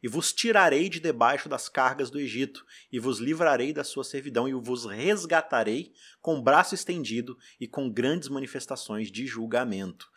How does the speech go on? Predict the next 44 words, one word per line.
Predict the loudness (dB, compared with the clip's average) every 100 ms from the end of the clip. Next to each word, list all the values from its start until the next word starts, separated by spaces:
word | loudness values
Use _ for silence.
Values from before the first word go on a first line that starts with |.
| -20 -20 -20 -6 -2
Aqui | 0 0
tem | -2
uma | 0
expressão | -2 -2 -2 -2 -2 -2 0 0
que | -4 -2
ela | 4 4
é | 4 0 -4
bastante | -2 -2 -2 -8 -6
usada | -6 2 4 4 2
no | -4 -2
imaginário, | 0 0 0 2 6 8 8
assim, | 4 -6
no, | -10 -12
no | -14
figurativo | -12 -2 0 0 -2 -4 -4
bíblico, | -4 -6 -8 -10 -8
né, | -8
na, | -6 -8
nas | -8 -6
metáforas | -2 0 0 -4
bíblicas, | -6 -12 -12 -16 -18 -20 -20 -20 -20
que | -4 4
é | 6 6 2
essa | -8 -8 -8
coisa | -2 0 0
aqui | -6
do | -2 -2
resgate, | 0 -4 -2 6 6 6 2 -8 -10 _
de | -10
resgatar. | -6 -4 0 0 4 2 2 -4 _ _ _ _ _ -4
Ah, | -2
dentro | -2 -4 -2
do |
nosso | 0 0 -2
conceito | -4 -4 -2 -2 -2
mais | -2 0 -2 -4
comum | -8 -8 -6 -6
aqui, | -8 -8
talvez, | -4 -2 -2 -4
a | -4
gente | -10
que | -6
vê | -6
filme | -4 -6 -4 -6